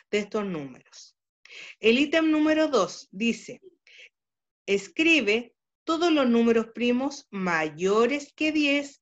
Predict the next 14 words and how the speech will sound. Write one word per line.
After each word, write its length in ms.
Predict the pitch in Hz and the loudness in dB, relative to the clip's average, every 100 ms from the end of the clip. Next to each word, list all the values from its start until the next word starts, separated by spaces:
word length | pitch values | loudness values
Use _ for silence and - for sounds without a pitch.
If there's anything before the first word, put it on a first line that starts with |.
| _ | _
y 140 | 190 | -4
menores 520 | 175 160 160 175 196 - | -4 -4 -4 -4 -6 0
que 160 | 247 | 0
veinte. 580 | 254 226 151 - 135 - - - - - | 2 0 -2 -10 -20 -20 -20 -20 -20 -8
Recordemos, 1000 | 185 185 185 185 202 277 262 226 262 277 | -6 -4 -4 -4 2 2 2 0 -4 -6
como 280 | 190 185 180 | -8 -6 -6
nos 200 | 175 165 | -8 -10
decía 400 | 170 - 226 240 | -12 -4 0 2
la 100 | 240 | 0
guía 240 | 226 247 | 0 -2
anterior, 640 | 254 294 302 247 180 180 - - - _ _ | -2 -6 -2 0 0 -2 -10 -20 -20 _ _
que 140 | 180 | -2
los 160 | 175 175 | -2 -2
números 480 | 202 233 254 277 | -2 2 2 0